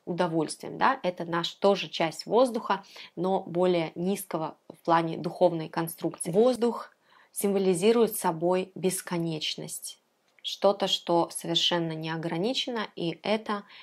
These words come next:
является, а, производной нашей бесконечной души, нашей души, духовной части, которая не подвергается тлению,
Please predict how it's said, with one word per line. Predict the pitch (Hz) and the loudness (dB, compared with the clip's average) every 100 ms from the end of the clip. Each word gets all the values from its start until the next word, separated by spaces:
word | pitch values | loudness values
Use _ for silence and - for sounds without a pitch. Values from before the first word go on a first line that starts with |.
| - | -8
является, | 170 170 185 185 185 - 170 165 - - - | -6 -2 0 0 -2 -4 -6 -8 -18 -20 -12
а, | - 165 160 156 156 | -6 -4 -4 -6 -8
производной | 151 185 180 160 180 220 185 165 | -2 0 0 0 2 2 2 -4
нашей | 170 190 - 170 | -2 -2 -2 -4
бесконечной | 180 - - 185 175 185 190 - 180 170 | -4 -4 -4 -2 0 0 -2 -6 -8 -10
души, | 165 170 - - 156 - _ _ _ _ _ | -8 -4 0 0 -2 -8 _ _ _ _ _
нашей | 165 180 - 170 | -4 -2 -2 -4
души, | 160 170 - 247 277 - - | -4 -2 0 0 -2 -8 -6
духовной | 180 190 208 175 165 165 | -4 4 4 4 0 -4
части, | - 214 - - | 0 0 0 -6
которая | - 170 - 208 226 202 - - - | -6 -6 0 2 2 2 -4 -20 -6
не | 170 190 240 | 0 2 2
подвергается | 202 170 170 160 180 185 190 - 165 - | -2 -2 -4 2 4 4 2 -4 -6 -4
тлению, | 196 214 233 226 214 | 4 6 6 2 0